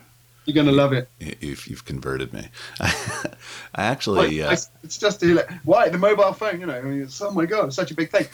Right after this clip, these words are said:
Speaker 1: It, I don't know if you remember the video for, um, November Rain by Guns N' Roses.
Speaker 2: Yeah.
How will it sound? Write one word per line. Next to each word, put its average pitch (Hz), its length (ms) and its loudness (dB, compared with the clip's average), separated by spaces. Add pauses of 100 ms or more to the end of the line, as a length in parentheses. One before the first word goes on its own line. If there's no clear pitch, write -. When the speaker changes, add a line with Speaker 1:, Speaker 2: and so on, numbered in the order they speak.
(260)
Speaker 1:
It, 180 140 4 (180)
I 202 80 4
don't 220 140 4
know 214 60 -6
if - 80 -12
you - 100 -10
remember 190 180 4
the 170 80 -2
video 170 300 2
for, 143 300 -2
um, 139 340 2
November 156 340 4
Rain 165 260 2
by 185 140 -4
Guns 165 220 0
N' 160 80 2
Roses. 170 260 2
Speaker 2:
Yeah. 82 260 2